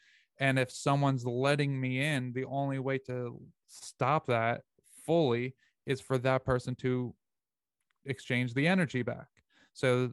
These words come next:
money is energy. Uh, it's an energy exchange.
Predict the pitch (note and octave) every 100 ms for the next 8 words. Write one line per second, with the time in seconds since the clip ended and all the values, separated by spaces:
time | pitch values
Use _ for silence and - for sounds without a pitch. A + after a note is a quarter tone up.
0 | C3 A#2+ A#2+ B2 C3+ D3 C#3+ C3 B2+ B2+
1 | - C#3+ C#3 B2 A#2+ B2+ D#3 - _ G#3
2 | B2+ B2 B2 - C3 C3 C#3 D3 C3+ A#2+
3 | A#2+ - - B2+ C#3